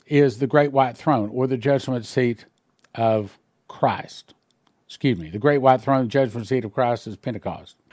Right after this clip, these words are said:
Okay, so in summary, this part is the first fruits, the Jews rise, then dead in Christ rise to the marriage supper, then Armageddon, burning of the morning star,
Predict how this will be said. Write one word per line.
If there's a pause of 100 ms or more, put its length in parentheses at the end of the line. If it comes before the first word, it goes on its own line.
(300)
Okay,
so
in
summary,
this
part
is
the
first
fruits,
the
Jews
rise, (160)
then
dead
in
Christ
rise
to
the
marriage
supper, (380)
then
Armageddon,
burning
of
the
morning
star,